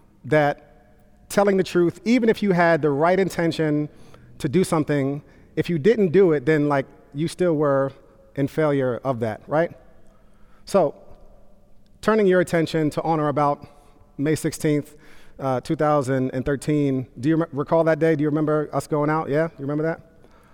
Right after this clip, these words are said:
Uh, do you remember saying that you were gonna be ready at seven P M?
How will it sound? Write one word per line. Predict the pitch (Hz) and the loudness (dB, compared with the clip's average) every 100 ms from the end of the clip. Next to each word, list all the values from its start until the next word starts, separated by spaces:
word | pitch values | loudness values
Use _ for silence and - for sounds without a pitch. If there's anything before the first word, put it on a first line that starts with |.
| - _ _ _ - | -20 _ _ _ -6
Uh, | 127 127 135 - | -6 -4 -10 -8
do | 123 | 0
you | 170 | 2
remember | 180 165 | 2 0
saying | 170 170 | 2 2
that | 156 | 0
you | 160 | 0
were | 160 | 0
gonna | 156 | 0
be | 147 | 0
ready | 147 160 | 0 2
at | 147 | 0
seven | - 165 160 151 | 0 -2 0 0
P | 160 | 0
M? | 156 175 | 0 -2